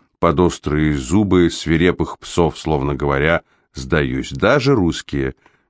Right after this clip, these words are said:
ещё минуту назад шёпотом обсуждавшие план бегства, почувствовали облегчение от собственной покорности и смирения.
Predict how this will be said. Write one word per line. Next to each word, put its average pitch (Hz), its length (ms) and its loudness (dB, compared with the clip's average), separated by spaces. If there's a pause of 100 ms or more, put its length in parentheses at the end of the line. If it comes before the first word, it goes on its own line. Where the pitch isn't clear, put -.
ещё 80 340 2
минуту 98 320 2
назад 82 400 2
шёпотом 82 480 0
обсуждавшие 76 760 -2
план 73 340 0
бегства, 73 540 -2 (500)
почувствовали 135 640 0
облегчение 101 840 2
от 80 140 -4
собственной 82 560 0
покорности 78 720 -2
и 78 60 -2
смирения. 71 760 -4